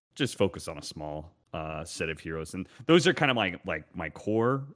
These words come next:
uh, go-to three positions right now. Um, but I would say, uh, what's really meta? I feel like Mars is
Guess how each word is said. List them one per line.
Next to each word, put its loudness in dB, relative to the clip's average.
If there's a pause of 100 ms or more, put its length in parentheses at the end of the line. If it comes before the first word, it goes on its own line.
(140)
uh, 0
go-to -2 (240)
three -2
positions -4
right -2
now. -4
Um, -6 (920)
but 2
I 2
would 0
say, 2 (220)
uh, -2
what's -4
really 2
meta? 4
I -4
feel 2
like 6
Mars 0
is -8